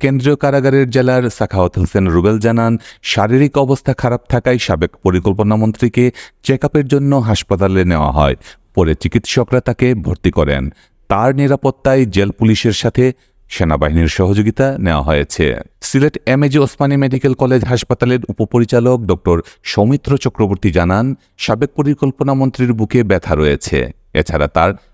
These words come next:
ডায়াবেটিস নিয়ন্ত্রণে নেই। পরীক্ষা নিরীক্ষার পর তাকে মেডিসিন বিভাগের কেবিনে ভর্তি করে চিকিৎসা দেওয়া হচ্ছে। তার চিকিৎসার জন্য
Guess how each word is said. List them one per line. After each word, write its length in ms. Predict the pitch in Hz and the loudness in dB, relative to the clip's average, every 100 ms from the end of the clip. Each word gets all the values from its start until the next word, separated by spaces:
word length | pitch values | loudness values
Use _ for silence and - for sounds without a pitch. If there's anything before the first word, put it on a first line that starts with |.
| - | -6
ডায়াবেটিস 680 | 80 92 117 123 131 143 - 120 | -2 2 2 2 0 -2 -2 0
নিয়ন্ত্রণে 480 | 120 113 120 107 | 2 2 0 0
নেই। 260 | 92 76 69 60 - _ _ | 2 0 -2 -4 -12 _ _
পরীক্ষা 280 | 90 85 92 | -2 -2 0
নিরীক্ষার 420 | 82 78 - 76 | 0 0 -2 -4
পর 180 | - 80 - | 0 -2 -2
তাকে 240 | 92 87 127 - - - | -6 -2 -2 -2 -12 -4
মেডিসিন 420 | 92 107 135 143 135 | 0 0 0 -2 2
বিভাগের 420 | 127 127 123 120 | 2 2 0 0
কেবিনে 380 | 131 120 123 127 | 0 0 0 0
ভর্তি 360 | 113 80 85 90 | -2 -4 -2 -2
করে 240 | 92 85 85 - - - | 0 2 0 -2 -18 -6
চিকিৎসা 420 | 110 - - 87 | -2 -2 -2 -2
দেওয়া 240 | 76 71 80 | 0 0 -2
হচ্ছে। 280 | - - 69 - _ _ _ _ | -4 -2 -2 -4 _ _ _ _
তার 180 | 95 117 117 | 0 0 -2
চিকিৎসার 420 | 127 135 - 139 | -2 -2 0 -2
জন্য 240 | 123 135 | 0 0